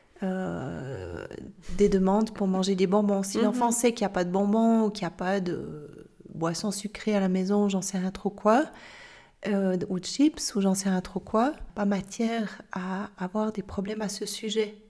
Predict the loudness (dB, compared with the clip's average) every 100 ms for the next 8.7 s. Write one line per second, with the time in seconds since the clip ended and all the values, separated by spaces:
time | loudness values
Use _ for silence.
0 | _ _ _ -2 2 0 -2 -12 -18 -18
1 | -8 -4 0 2 2 2 2 0 -2 -4
2 | -4 0 2 2 2 0 -2 -2 -4 -8
3 | -18 -20 -20 -20 -20 -20 -20 -20 -20 -20
4 | -14 -4 -2 -2 -4 -4 0 2 0 0
5 | 0 0 -2 -8 -4 -4 -4 -4 -4 -2
6 | -2 -2 -2 2 2 2 -2 0 2 2
7 | 0 -2 -2 -2 -6 -14 0 0 2 -2
8 | -2 -2 0 2 2 0 -2